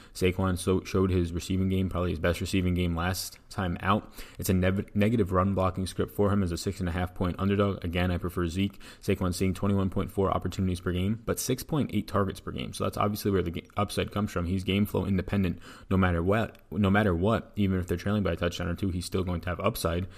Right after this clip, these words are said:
And he's facing a team in Dallas that allows eight receptions per game to the running back position.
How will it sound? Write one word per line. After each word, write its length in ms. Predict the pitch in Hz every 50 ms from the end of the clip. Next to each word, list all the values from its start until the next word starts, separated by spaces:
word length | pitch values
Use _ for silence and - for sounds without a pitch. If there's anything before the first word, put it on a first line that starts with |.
| - - - -
And 180 | - 95 90 85
he's 640 | 98 95 95 92 90 85 - - - - - - -
facing 300 | - - 117 110 - 107
a 40 | 92
team 200 | 82 - 104 98
in 80 | 92 87
Dallas 300 | 90 87 92 92 92 -
that 100 | 92 90
allows 260 | 90 87 87 87 - -
eight 120 | 107 104
receptions 400 | - 98 - 98 92 - - 95
per 120 | - - 92
game 200 | 90 90 90 87
to 80 | 87
the 120 | - 92 85
running 160 | 85 85 82
back 180 | 80 80 78 -
position. 420 | 92 92 104 - - 104 101 101